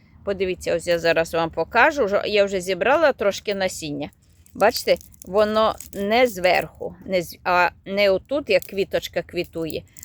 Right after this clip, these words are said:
а ось іззаду. Бачите, де? Ось. Треба прикласти зусилля. Ось, щоб його,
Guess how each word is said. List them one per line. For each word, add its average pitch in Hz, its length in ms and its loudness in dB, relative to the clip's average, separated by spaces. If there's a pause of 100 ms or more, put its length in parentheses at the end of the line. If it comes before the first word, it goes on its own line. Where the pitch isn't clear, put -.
(120)
а 185 120 4
ось 175 320 4
іззаду. 160 800 -2 (800)
Бачите, 196 540 -4
де? 277 180 2 (1200)
Ось. 180 340 -2 (540)
Треба 202 640 2
прикласти 190 800 -2
зусилля. 190 840 0 (1120)
Ось, 202 440 -2 (280)
щоб 202 320 -4
його, 185 440 4